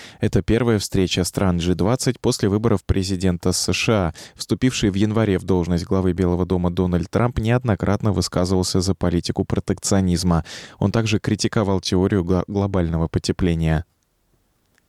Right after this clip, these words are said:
Германия должна Соединенным Штатам и нато большую сумму денег за мощную и дорогую оборону, которую она получает от военного союза, написал президент С Ш А Дональд Трамп в Твиттере.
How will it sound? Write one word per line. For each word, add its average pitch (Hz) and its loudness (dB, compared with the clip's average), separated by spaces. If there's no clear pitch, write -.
Германия 127 0
должна 110 0
Соединенным 101 -2
Штатам 90 0
и 107 -2
нато 107 2
большую 92 0
сумму 117 0
денег 92 0
за 101 2
мощную 92 0
и 90 0
дорогую 92 0
оборону, 95 0
которую 113 0
она 90 0
получает 87 0
от - -2
военного 87 2
союза, 87 0
написал 104 0
президент 95 0
С - -2
Ш - -2
А 87 2
Дональд 85 0
Трамп 104 -2
в - -16
Твиттере. 85 0